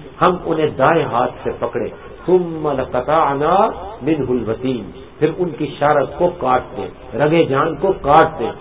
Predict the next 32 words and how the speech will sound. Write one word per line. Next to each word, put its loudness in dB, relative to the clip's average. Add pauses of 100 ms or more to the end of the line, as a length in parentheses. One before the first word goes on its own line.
(200)
فَمَا 6
مِنْكُمْ 6
مِنْ 8
أَحَدٍ 6 (340)
عَنْهُ 8
حَاجِزِينَ، 4 (260)
اور 2
تم 2
میں 2
سے 0 (100)
کوئی 6
بھی 0
ہمیں -2
ایسا -4
کرنے -6
سے -8
روک -4
نہ -10
سکے۔ -14 (800)
اللہ 2
کی -2
کبریائی، 4 (720)
اللہ 8
رب 4
العزت 4
کی 2
حکومت، 4 (640)
اللہ 8
کی 0 (120)
ذات 6
کی 0 (340)
بلندیاں 8